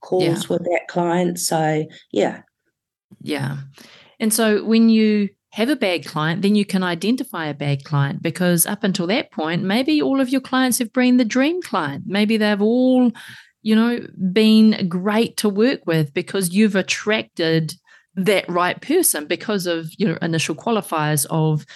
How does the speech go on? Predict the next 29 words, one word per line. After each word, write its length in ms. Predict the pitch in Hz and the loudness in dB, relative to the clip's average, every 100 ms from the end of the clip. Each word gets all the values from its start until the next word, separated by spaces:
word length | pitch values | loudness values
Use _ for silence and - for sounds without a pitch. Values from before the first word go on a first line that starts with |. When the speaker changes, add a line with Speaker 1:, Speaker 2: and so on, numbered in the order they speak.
| - - | -20 -10
Speaker 2:
your 180 | 180 180 | -2 0
values 540 | 170 208 170 143 139 135 | 2 0 0 0 -2 -2
and 160 | 160 | -2
your 80 | 180 | -2
price 400 | - - 233 - | -4 -4 -2 -2
point, 440 | - 123 123 - | -2 -4 -4 -8
which 200 | - - | -8 -6
are 260 | 156 147 143 - _ | -4 -4 -4 -10 _
two 300 | - - 196 | -8 0 0
really 280 | 143 170 156 | 2 0 -2
good 260 | 151 160 139 | -2 -2 -2
qualifiers. 760 | - 156 139 - 143 156 185 - - - - - - - _ _ | -4 -2 -2 -6 -6 -4 -4 -6 -12 -20 -20 -20 -20 -20 _ _
But 240 | 196 220 | -4 -2
until 280 | 220 202 311 | 0 0 4
you 120 | 294 | 4
get 280 | 220 240 320 | 4 0 0
that 440 | 214 185 - - - _ - | 0 -2 -2 -4 -6 _ -6
not 300 | 180 214 - | -2 0 0
so 200 | 214 185 | 0 0
good 240 | 185 147 | -2 -4
client, 680 | - 196 277 160 143 190 - - _ - | -6 -2 -2 -2 -4 -8 -10 -14 _ -6
you 160 | 190 254 | 2 4
don't 260 | 240 214 | 4 2
know 600 | 185 220 220 151 147 175 - - | 0 0 2 0 -2 -4 -6 -4
what 280 | 185 - - | 0 0 0
to 120 | 196 | 0
watch 320 | 185 180 185 | 0 -2 0
out 240 | 185 196 | -2 -2
for. 300 | - 135 131 | -4 -4 -4